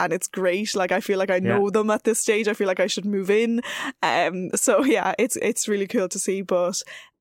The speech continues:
Speaker 1: going forward, like, the future of Final Bend would definitely be international because,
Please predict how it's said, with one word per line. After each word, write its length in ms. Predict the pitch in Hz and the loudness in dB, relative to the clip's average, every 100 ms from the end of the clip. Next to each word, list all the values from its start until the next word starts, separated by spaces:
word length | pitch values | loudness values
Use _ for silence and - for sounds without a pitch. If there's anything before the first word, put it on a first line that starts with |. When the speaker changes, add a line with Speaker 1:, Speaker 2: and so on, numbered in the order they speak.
| - | -2
Speaker 1:
going 300 | 226 233 220 | 2 4 2
forward, 640 | 214 190 185 190 208 220 - | -2 0 0 2 0 0 0
like, 160 | 190 185 | -2 -2
the 80 | 202 | -2
future 260 | 196 190 | -2 -2
of 80 | 185 | -2
Final 280 | 190 180 196 | 0 -2 -2
Bend 280 | 170 185 214 | -2 -2 -4
would 120 | 190 | -2
definitely 300 | 156 180 175 | -2 -2 -4
be 200 | 175 175 | -2 -4
international 580 | 175 185 170 - 185 190 | -4 -4 -4 -4 -4 -4
because, 420 | 190 180 165 | -4 -4 -4